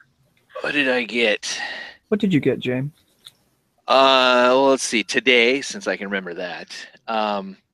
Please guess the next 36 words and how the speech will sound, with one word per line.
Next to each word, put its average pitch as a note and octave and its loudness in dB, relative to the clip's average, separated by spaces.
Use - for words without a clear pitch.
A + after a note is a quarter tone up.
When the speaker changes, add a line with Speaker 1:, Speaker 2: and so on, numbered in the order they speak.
Speaker 1:
I A2 -2
got A#2 2
a - -2
couple A2+ 2
more G#2+ 0
three A#2 -2
and G#2 -2
three A2 -2
quarter G2+ 2
inch, - 0
uh, F#2+ 2
Star - 0
Wars F#2+ 0
Black G2 2
Series, F2+ -4
sh-, - 0
uh, - -6
what E2 -12
do - -6
you - -4
call - -2
'em? - -10
Shadow A#2+ 4
Troopers, - -6
Death C#3 2
Troopers. - -2
So, - -10
got C3 6
Speaker 2:
Nice. A#2 0
Speaker 1:
those. C3+ 6
You G3+ 4
can't F#3 4
beat G#2+ -2
five F2+ 2
eighty-four D#2 -6
or C2+ -10